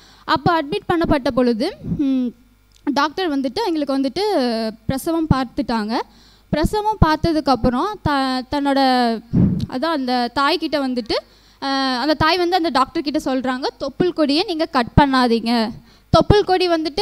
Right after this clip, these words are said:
தாய்க்கும் மகனுக்கும் உ-, என்ன ஒரு உறவை குறிக்குது இல்லையா? ஒரு உறவை குறிக்குது. அந்த உறவை என்னது cut பண்ணாதீங்கன்னு அந்த தாய் சொல்றாங்க.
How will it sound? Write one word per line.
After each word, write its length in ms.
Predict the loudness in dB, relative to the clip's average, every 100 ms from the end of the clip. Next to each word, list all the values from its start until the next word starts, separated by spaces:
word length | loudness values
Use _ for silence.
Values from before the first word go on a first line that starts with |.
| 0
தாய்க்கும் 500 | 4 4 4 2 -2
மகனுக்கும் 480 | 0 0 0 0 -2
உ-, 120 | 0
என்ன 340 | 0 0 0 -2 -2
ஒரு 300 | 2 4 4
உறவை 440 | 2 2 4 6 4 2 -8 -20 _ -20 _
குறிக்குது 480 | 0 0 2 2 0
இல்லையா? 460 | 2 2 4 4 2 -2 -6 -10 _ _ _ _ -10
ஒரு 340 | 2 4 4 4
உறவை 380 | 4 4 4 0 -2 -20 _ _ _ 0
குறிக்குது. 360 | 2 2 0
அந்த 340 | 2 2 2 2
உறவை 380 | 2 0 0 -2
என்னது 240 | -2 0 -2 0
cut 200 | -4 0
பண்ணாதீங்கன்னு 480 | 0 2 0 -2 -2
அந்த 240 | -2 -2
தாய் 260 | -2 -2 -2
சொல்றாங்க. 520 | -2 -2 -2 -4 -6